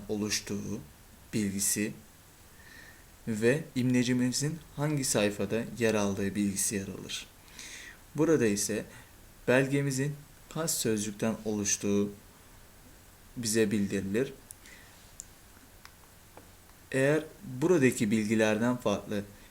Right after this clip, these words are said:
bir bilgi gösterilmesini istiyorsak durum çubuğunda, durum çubuğu üzerine gelip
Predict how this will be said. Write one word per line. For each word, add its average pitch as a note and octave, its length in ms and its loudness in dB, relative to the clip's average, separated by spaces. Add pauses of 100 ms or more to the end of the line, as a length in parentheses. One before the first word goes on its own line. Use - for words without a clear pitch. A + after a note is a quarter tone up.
(180)
bir C#3 220 4
bilgi B2 320 2
gösterilmesini G#2 800 2
istiyorsak A2+ 600 -2 (100)
durum A2+ 220 0
çubuğunda, G#2+ 540 -2 (540)
durum C#3+ 240 2
çubuğu G#2+ 280 -2
üzerine G#2 380 0
gelip A2+ 300 -2